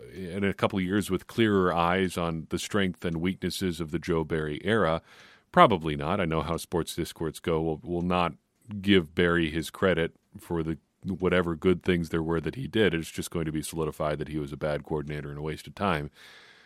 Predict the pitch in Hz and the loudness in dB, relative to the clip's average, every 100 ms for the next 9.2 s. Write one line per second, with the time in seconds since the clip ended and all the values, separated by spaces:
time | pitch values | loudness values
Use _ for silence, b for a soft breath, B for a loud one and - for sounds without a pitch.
0 | B B 113 127 98 - b b b b | B B 6 8 6 0 b b b b
1 | 120 120 131 131 120 120 101 92 107 107 | -2 2 4 4 4 2 2 2 4 4
2 | - 95 95 98 95 92 87 90 85 85 | 2 0 4 4 4 2 2 0 -2 -4
3 | 80 80 117 117 95 82 80 92 90 85 | -4 0 2 2 -2 -2 -4 -4 -4 -4
4 | - 117 120 131 127 117 - 110 104 107 | -2 2 4 6 4 2 0 0 0 0
5 | 98 98 98 80 - - _ _ _ _ | 2 4 2 2 -2 -14 _ _ _ _
6 | _ 95 90 90 85 85 _ - 101 107 | _ -2 0 2 2 -2 _ -6 -2 0
7 | 90 71 62 - - - _ _ _ _ | 0 -2 -8 -12 -18 -20 _ _ _ _
8 | _ - 95 104 147 117 107 95 90 82 | _ -8 2 4 4 0 2 4 4 2
9 | - - | -4 -10